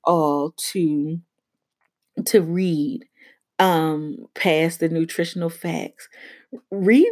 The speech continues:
the nutritional facts in, in totality and look, look out for those hidden names of sugar.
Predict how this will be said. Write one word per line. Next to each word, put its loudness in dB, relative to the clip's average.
the 6
nutritional 0
facts 2
in, 2
in 0
totality 0
and 2
look, 0
look 2
out 2
for 6
those -2
hidden -2
names -6
of -6
sugar. -2